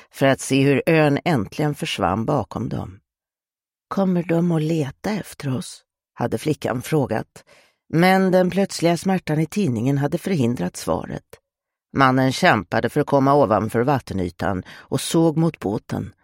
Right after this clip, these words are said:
som nu kändes både nära och oändligt långt borta. Fanns flickan kvar ombord? Han kisade och spottade ut vatten blandat med blod.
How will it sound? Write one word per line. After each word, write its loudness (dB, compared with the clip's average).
som 2
nu 2
kändes 0
både 2
nära 0
och -2
oändligt -2
långt -4
borta. -8
Fanns -2
flickan -6
kvar -2
ombord? -4
Han -4
kisade -2
och -8
spottade 0
ut -2
vatten -2
blandat 0
med -2
blod. -6